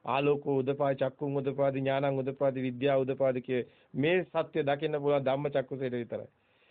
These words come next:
ඒක ධර්මයේ දකින ඇසක් අවදි වෙනවා අභ්‍යන්තරයෙන් කියන. අවිද්‍යාඥයෝ පවා කියනවානේ මේ මස්තිෂ්කයේ තියෙන සේරම දේවල් භාවිතා වෙලා නැහැ. සියයට අනූවක් විතර භාවිතා වෙලා නැහැ කියලා.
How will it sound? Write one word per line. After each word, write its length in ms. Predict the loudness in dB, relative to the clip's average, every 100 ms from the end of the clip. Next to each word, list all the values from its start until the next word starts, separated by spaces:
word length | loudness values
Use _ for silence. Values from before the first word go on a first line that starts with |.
| _ -2
ඒක 180 | 0
ධර්මයේ 480 | 2 2 2 2 2
දකින 320 | 2 0 0
ඇසක් 360 | -2 -2 -4 0
අවදි 280 | 2 2 2
වෙනවා 180 | 2 0
අභ්‍යන්තරයෙන් 680 | 0 0 0 0 -2 -4
කියන. 200 | -10 -16 -18 _ _ _ _ _ -20 _ _ _ _ _ _ -6
අවිද්‍යාඥයෝ 600 | 0 0 2 2 2 0
පවා 220 | 2 0
කියනවානේ 420 | 2 0 2 2 2
මේ 120 | 0
මස්තිෂ්කයේ 540 | -2 -4 -6 -2 0
තියෙන 240 | 2 0 0
සේරම 460 | 0 2 2 2
දේවල් 240 | 2 2 2
භාවිතා 400 | 2 2 2 2
වෙලා 220 | 2 2
නැහැ. 180 | 0 0
සියයට 220 | -2 0
අනූවක් 360 | 0 0 -2
විතර 200 | -2 -2
භාවිතා 380 | 0 0 0 0
වෙලා 160 | 0 0
නැහැ 180 | -2 -2
කියලා. 280 | -2 -4